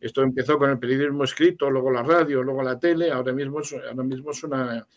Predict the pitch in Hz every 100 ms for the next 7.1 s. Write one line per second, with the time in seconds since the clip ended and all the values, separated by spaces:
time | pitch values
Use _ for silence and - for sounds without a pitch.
0 | _ _ 131 123 117 110 120 170 160 131
1 | 123 123 117 120 151 131 117 185 160 139
2 | 139 131 127 127 127 117 117 120 117 117
3 | 185 165 151 165 _ _ _ _ _ _
4 | _ 139 160 156 135 127 - 170 165 156
5 | 156 139 120 143 143 135 - 131 123 -
6 | 170 160 151 131 151 160 151 - 117 127
7 | 104